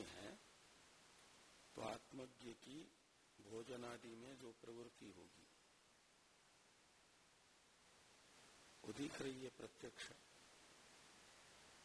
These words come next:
उससे अनुमान किया जा रहा है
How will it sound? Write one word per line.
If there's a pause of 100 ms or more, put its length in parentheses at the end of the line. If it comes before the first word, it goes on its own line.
(920)
उससे (1500)
अनुमान
किया
जा
रहा
है